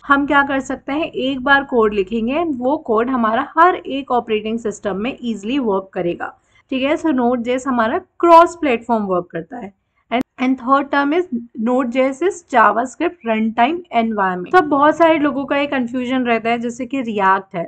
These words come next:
तो React हमें पता है कि भाई लाइब्रेरी है। ऐसे ही जो नोट जे एस है,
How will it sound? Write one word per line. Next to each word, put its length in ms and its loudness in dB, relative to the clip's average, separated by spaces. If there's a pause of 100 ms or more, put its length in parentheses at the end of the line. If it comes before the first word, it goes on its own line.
(140)
तो 80 -2
React 440 4
हमें 200 -2
पता 260 -4
है 80 0
कि 160 -10
भाई 200 -2
लाइब्रेरी 680 -2
है। 120 -8 (160)
ऐसे 240 0
ही 280 -2
जो 200 -4
नोट 340 -2
जे 200 -2
एस 180 -6
है, 180 -4